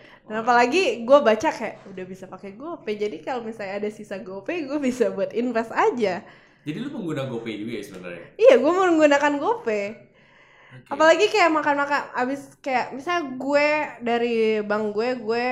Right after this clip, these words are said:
Speaker 1: transfer dua ratus lima puluh. Makan biasanya gue pesen Gojek kayak lima puluh ribu atau seratus ribu.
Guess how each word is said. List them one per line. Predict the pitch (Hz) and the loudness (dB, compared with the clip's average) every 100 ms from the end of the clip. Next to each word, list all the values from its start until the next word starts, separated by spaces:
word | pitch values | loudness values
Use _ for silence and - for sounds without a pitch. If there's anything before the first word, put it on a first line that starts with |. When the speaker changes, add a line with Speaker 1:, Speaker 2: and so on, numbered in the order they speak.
| 247 - | -4 -8
Speaker 1:
transfer | - 208 208 - 208 202 208 208 | -6 -4 -6 -6 -2 -2 -4 -10
dua | - 190 185 | -12 -12 -10
ratus | |
lima | 190 190 | -10 -10
puluh. | 185 180 170 180 _ _ _ - | -8 -8 -8 -12 _ _ _ -6
Makan | 208 208 269 320 262 | -6 0 2 4 0
biasanya | 220 220 247 320 311 - _ - | -4 -2 -2 -2 -4 -14 _ -12
gue | 214 226 | -6 -4
pesen | 220 220 208 | -4 -8 -6
Gojek | 202 196 202 269 | -6 -6 -6 -8
kayak | 196 147 185 | -8 -8 -8
lima | 175 | -10
puluh | 170 180 | -12 -12
ribu | 180 185 185 185 | -10 -12 -10 -10
atau | 123 - 147 | -10 -12 -14
seratus | - 175 180 - | -14 -18 -18 -16
ribu. | 190 180 175 | -14 -12 -14